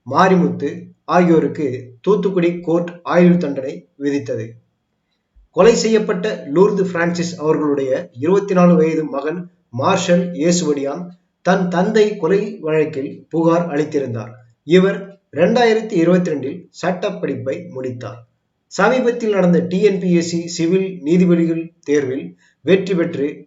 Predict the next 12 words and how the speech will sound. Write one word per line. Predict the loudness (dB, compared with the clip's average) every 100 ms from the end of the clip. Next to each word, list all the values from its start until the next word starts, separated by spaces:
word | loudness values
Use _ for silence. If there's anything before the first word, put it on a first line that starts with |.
| _ 0
நீதிபதியாக | 0 2 2 4 2 0 -6 -8 -2
தேர்வாகியுள்ளார் | 0 2 -2 -2 -4 -6 -8 -12 -20 _ -10 -2
மார்ஷல் | -2 -2 -8 -10 -6
இயேசுவடியான். | -6 -4 -8 -8 -10 -14 -20 _ _ _ _ _ -8
மார்ஷல் | 0 0 2 -2 0
இயேசுவடியான் | 4 4 4 0 0 -4 -10 -16 -20 _ -2
தனது | 0 2 2
தந்தை | 2 2 4 2 4
கொலை | 2 4
செய்யப்பட்ட | 2 -2 -2 -4 -2 -2
கடினமான | 0 2 4 4 4
நேரத்திலும் | 4 2 2 -2 -10